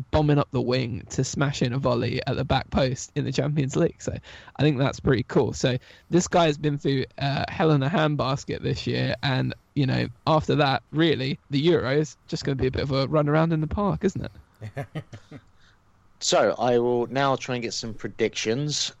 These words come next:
Speaker 3: Um, I would, uh, like to point out that the twenty fourteen,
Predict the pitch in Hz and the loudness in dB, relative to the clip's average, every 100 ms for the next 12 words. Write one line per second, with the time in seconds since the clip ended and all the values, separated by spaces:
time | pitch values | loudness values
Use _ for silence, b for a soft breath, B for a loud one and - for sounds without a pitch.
0 | - 107 101 101 98 98 87 - 113 120 | 0 2 4 4 0 -4 -8 -4 2 4
1 | 117 107 110 107 107 104 107 165 - - | 4 2 0 0 0 0 -2 -4 -6 -4
2 | 180 185 - 110 107 - 110 104 101 95 | 0 0 0 -2 -4 -6 -10 -8 -8 -10
3 | - 170 151 - 120 - 143 127 95 85 | -8 -6 -4 -4 -4 -2 -4 -2 -4 -6
4 | 76 | -12